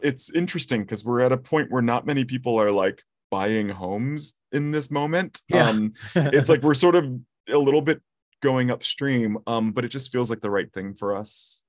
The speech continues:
Speaker 1: now. And, um, yeah, more, more information about that to come. I feel like it'll be fun to, to update as we move forward through this year.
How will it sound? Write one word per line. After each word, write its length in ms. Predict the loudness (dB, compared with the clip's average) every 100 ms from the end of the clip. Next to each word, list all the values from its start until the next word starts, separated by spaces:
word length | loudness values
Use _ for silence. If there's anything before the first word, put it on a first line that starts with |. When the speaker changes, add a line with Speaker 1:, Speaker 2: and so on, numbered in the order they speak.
| _
Speaker 1:
now. 560 | -8 -6 -4 -4 -4 -6
And, 500 | -8 -10 -8 -8 -10
um, 460 | -10 -8 -8 -10 -14 _ _ _ _ _ _ _ _ -4
yeah, 280 | -2 -2 -6 _
more, 460 | -2 2 4 4 2
more 580 | 4 6 6 6 4 2
information 580 | 2 2 4 4 2 2
about 240 | 2 2
that 200 | -2 -2
to 100 | -6
come. 260 | -4 -6 -6
I 80 |
feel 200 | -2 2 2
like 160 | 0
it'll 120 | -2 -4
be 100 | -4
fun 340 | -4 -4 -4
to, 140 | -8 -12 _ _
to 220 | -8 -6 -6
update 440 | -8 -6 -4 -2 -4 -8
as 180 | -8 -6
we 120 | -6
move 200 | -6 -6
forward 360 | -6 -6 -8
through 100 | -12
this 220 | -12 -10 -6
year. 320 | -4 -4